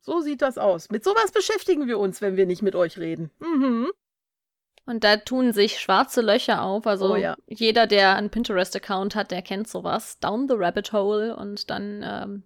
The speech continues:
Speaker 2: sind da mal so ein paar Stündchen schnell vorbei. Aber, ähm, ja, wir hoffen, ihr möget uns verzeihen, dass es aktuell immer ein bisschen länger dauert, bis wir wieder was produzieren. Und wir können auch noch nicht so ganz genau sagen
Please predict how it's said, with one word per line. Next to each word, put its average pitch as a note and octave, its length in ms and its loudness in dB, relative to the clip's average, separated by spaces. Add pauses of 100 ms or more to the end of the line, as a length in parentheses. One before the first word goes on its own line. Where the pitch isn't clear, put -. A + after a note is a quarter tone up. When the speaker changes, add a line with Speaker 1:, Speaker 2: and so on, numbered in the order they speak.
Speaker 2:
sind G#3 160 -12
da G3 60 -8
mal F#3+ 160 -6
so F#3 80 -6
ein G3+ 60 -10
paar G3+ 120 -8
Stündchen A3 400 -8
schnell G#3 220 -8
vorbei. F#3+ 480 -2 (460)
Aber, G#3+ 680 4
ähm, G#3+ 540 -2
ja, F#3 360 -2 (120)
wir G3+ 140 -4
hoffen, A#3 440 -2 (300)
ihr G#3+ 380 2
möget B3 400 0
uns A3+ 140 -4
verzeihen, A3 440 -2
dass C4 160 -6
es G#3+ 100 -12
aktuell - 360 -6
immer A#3 140 -4
ein A3 180 -4
bisschen D#4+ 380 -4
länger C4+ 380 -2
dauert, A#3+ 360 -2
bis - 180 -10
wir A3 80 -6
wieder A3 200 -6
was - 140 -10
produzieren. C4 720 -6
Und A#3 160 -4
wir A3 140 -8
können A#3 240 -4
auch A3 140 -4
noch G#3+ 80 -6
nicht A#3+ 140 -8
so A3+ 100 -8
ganz A3 220 -4
genau G#3+ 300 -2
sagen G#3+ 560 -4